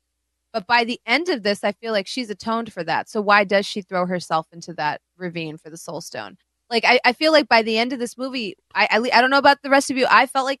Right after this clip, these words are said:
yeah, no, she's atoned for what she's done. But the first half of the movie, I was like, "Oh, is this why she kills herself? Like, is this why she sacrifices herself? 'Cause her sister,"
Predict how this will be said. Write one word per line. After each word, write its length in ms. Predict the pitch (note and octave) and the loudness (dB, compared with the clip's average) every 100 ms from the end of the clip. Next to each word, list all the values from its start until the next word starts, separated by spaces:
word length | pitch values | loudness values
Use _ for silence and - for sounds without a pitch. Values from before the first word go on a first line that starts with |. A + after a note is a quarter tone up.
| _ | _
yeah, 140 | A#4 | 0
no, 160 | F4+ E4+ | 0 -2
she's 320 | - B3+ C4+ | -4 -10 -8
atoned 440 | B3+ - G3 G3 F#3 | -10 -4 -4 -4 -6
for 120 | F#3 | -6
what 140 | F3 | -6
she's 180 | - F3 | -8 -4
done. 340 | F#3+ F#3 D3 - _ _ _ _ _ | 0 0 -2 -14 _ _ _ _ _
But 320 | G3+ B3+ A#3 - _ _ _ _ | 2 4 4 0 _ _ _ _
the 100 | A3+ | -4
first 380 | - A#3+ B3 - | -2 0 0 4
half 240 | D#4 E4 | 4 4
of 60 | D#4+ | -2
the 60 | |
movie, 360 | E4+ F#4 G4 G#4+ G#4+ | -4 -2 0 0 4
I 100 | A3+ | 4
was 180 | A#3 A3+ | 2 2
like, 220 | A3 F#3 - | 2 0 -2
"Oh, 200 | F#3 A3+ | 2 4
is 140 | G#3 | 4
this 200 | F#3+ F#3 | 0 -4
why 120 | B3+ D#4 | 0 0
she 180 | - | -2
kills 340 | F#4+ G#3 E3 A3 | -4 -4 -4 -4
herself? 440 | C4 - - D#4 | -8 -2 0 0
Like, 180 | D4+ A3+ | 0 0
is 100 | B3 | 0
this 160 | G#3+ - | 0 2
why 100 | C#4 | 2
she 260 | D4 E4+ D4+ | 2 2 2
sacrifices 720 | A#3 G3 A#3+ C4 C4+ C#4+ C4+ | 4 2 2 -2 -2 -2 -4
herself? 400 | D4 C#4+ C#4+ - | -4 2 2 2
'Cause 160 | B3+ - | -4 0
her 100 | A#3+ | -2
sister," 480 | - G#3+ - B3+ | 2 0 2 2